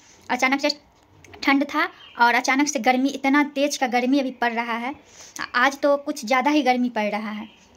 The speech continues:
है ना? तो हम पहले हम नाश्ता करते हैं और उसके बाद दवाई खाएंगे। तो नाश्ता में है रोटी, भिंडी का भुजिया, घिउरा का भुजिया और ये टिकरी और अचार, साथ में पानी।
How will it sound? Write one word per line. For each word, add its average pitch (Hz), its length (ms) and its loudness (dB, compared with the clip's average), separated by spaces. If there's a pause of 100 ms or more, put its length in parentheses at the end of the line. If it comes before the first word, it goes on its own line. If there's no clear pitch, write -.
(100)
है 254 80 0
ना? 247 180 -2 (200)
तो 233 60 -6
हम 226 60 -6
पहले 240 200 -4
हम 262 60 0
नाश्ता 247 320 -4
करते 262 300 -6
हैं 302 180 -6
और - 260 -12
उसके 226 220 -8
बाद 247 80 -2
दवाई 220 340 -2
खाएंगे। 220 420 -12 (640)
तो 262 60 0
नाश्ता 254 400 2
में 285 140 4
है 285 140 4
रोटी, 254 320 2
भिंडी 247 280 2
का 240 120 0
भुजिया, 254 380 2
घिउरा 247 300 2
का 247 100 -2
भुजिया 254 520 2
और 226 100 0
ये 240 160 2
टिकरी 254 400 -2
और 262 460 4 (540)
अचार, 220 520 4 (680)
साथ 233 240 2
में 269 100 6
पानी। 214 380 0